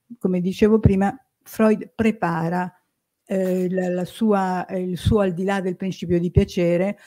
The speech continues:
ma anche gli scritti successivi, cioè anche questo grande salto che Freud compie dalla prima alla seconda topica freudiana, cioè il salto del millenovecentoventi, al di là del principio di piacere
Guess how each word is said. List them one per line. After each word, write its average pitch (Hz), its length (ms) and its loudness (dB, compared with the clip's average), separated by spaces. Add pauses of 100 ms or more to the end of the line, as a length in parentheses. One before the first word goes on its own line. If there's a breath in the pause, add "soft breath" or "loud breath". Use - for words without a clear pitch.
(200 soft breath)
ma 185 140 -2
anche 185 300 0
gli 175 80 -4
scritti 185 320 -8
successivi, 170 720 -6
cioè 175 220 -6
anche 190 400 -4
questo 180 300 -6
grande 190 360 -2
salto 185 500 -4
che 170 120 -12
Freud 185 380 -6
compie 185 560 -4 (440 soft breath)
dalla 180 360 -4
prima 202 300 0
alla 170 120 -4
seconda 185 460 -6
topica 202 580 -4 (220 soft breath)
freudiana, 185 760 -4
cioè 185 320 -4 (180)
il 170 360 -10
salto 185 360 -4
del 175 100 -2
millenovecentoventi, 185 1300 -2 (140)
al 165 140 -8
di 175 100 -6
là 185 120 -2
del 175 140 -4
principio 185 460 -6
di 175 80 -4
piacere 202 680 -2